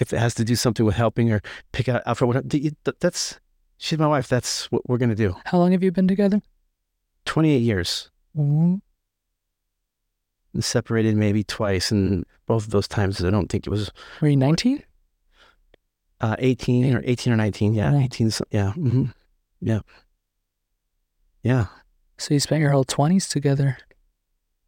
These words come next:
Speaker 1: Yeah. Um,
Speaker 2: What'd you do in those years? Did you go to college?
Speaker 1: Um, no. I mean, at those years, I did not.
Speaker 2: Yeah.
Speaker 1: Um, I, I went to seven different high schools.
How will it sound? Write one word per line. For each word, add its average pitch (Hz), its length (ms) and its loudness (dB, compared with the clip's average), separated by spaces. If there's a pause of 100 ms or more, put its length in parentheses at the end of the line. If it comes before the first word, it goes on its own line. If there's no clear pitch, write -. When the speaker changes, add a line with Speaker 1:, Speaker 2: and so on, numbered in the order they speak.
(120)
Speaker 1:
Yeah. 107 280 -2 (2000)
Um, 120 600 2
Speaker 2:
What'd 143 180 2
you 139 60 2
do 143 160 2
in 139 100 2
those 139 260 2
years? 143 280 -2 (540)
Did 170 100 -4
you 233 80 4
go 262 80 2
to 269 80 -8
college? 294 420 0 (840)
Speaker 1:
Um, 147 640 2
no. 107 380 0
I 123 100 -2
mean, 123 120 2
at 120 220 -2
those 143 240 4
years, 120 180 2
I 110 60 4
did 104 180 0
not. 95 460 -2
Speaker 2:
Yeah. 131 220 0 (760)
Speaker 1:
Um, 101 400 0
I, 110 420 0 (480)
I 117 60 -2
went 110 140 0
to 104 60 -2
seven 110 280 0
different 98 240 0
high 90 100 0
schools. 95 560 -4